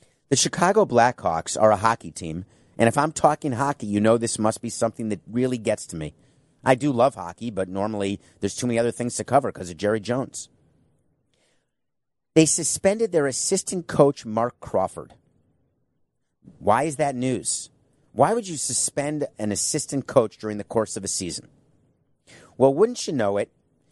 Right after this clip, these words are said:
thirteen years ago, he is being accused as coach of the L A Kings of kicking a player named Sean Avery. For those of you who don't know Sean Avery, you may have heard the famous story. He, he dates a bunch of actresses,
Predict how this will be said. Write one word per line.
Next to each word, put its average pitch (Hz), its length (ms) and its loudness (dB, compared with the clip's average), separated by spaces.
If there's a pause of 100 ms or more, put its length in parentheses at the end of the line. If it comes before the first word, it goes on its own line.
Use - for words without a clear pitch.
(120)
thirteen 196 640 0
years 135 320 0
ago, 85 400 -2 (720)
he 185 200 2
is 196 120 0
being 156 220 0
accused 113 840 -2 (300)
as 117 260 2
coach - 520 2
of 131 160 -2
the 127 140 -4
L 151 180 4
A 160 120 2
Kings - 720 -4 (480)
of 127 260 4
kicking 214 420 -4
a 185 60 0
player 135 360 -4
named 127 240 -6
Sean 117 420 0
Avery. 95 460 -4 (840)
For 185 100 6
those 214 220 8
of 190 60 -8
you 190 80 2
who 170 60 4
don't 139 220 6
know 135 120 0
Sean 127 320 2
Avery, 95 480 2 (120)
you 156 140 4
may 202 140 6
have 180 140 2
heard 160 180 6
the 131 80 -4
famous 143 340 2
story. 147 340 4
He, 139 160 -2
he 135 200 -2
dates 139 340 4
a 113 40 -2
bunch 127 280 2
of 104 60 0
actresses, 143 720 0